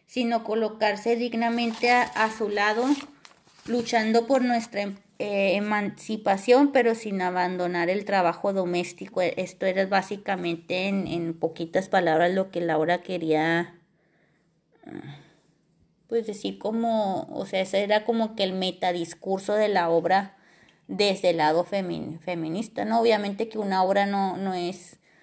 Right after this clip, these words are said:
no es, no so-, no es solamente una sola parte, ¿no? Ahí está la parte histórica, está la parte, eh,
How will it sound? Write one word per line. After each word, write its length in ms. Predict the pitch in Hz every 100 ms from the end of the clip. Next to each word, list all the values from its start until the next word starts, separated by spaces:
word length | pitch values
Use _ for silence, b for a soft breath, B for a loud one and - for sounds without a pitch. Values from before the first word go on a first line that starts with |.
| b b
no 140 | 185
es, 80 | 185
no 160 | 190 190
so-, 180 | 190
no 140 | 196 185
es 60 | -
solamente 640 | 190 190 190 190 180 180
una 260 | 185 185 185
sola 460 | 208 190 185 -
parte, 320 | 185 240 233 185
¿no? 100 | 196
Ahí 160 | 190
está 260 | 175 - 160
la 180 | 156 151
parte 300 | 160 160 -
histórica, 1000 | - - 320 349 320 285 269 254 240 214
está 240 | - 190
la 220 | 185 185
parte, 640 | 175 175 - 175 175 170 - b b b
eh, 360 | - - -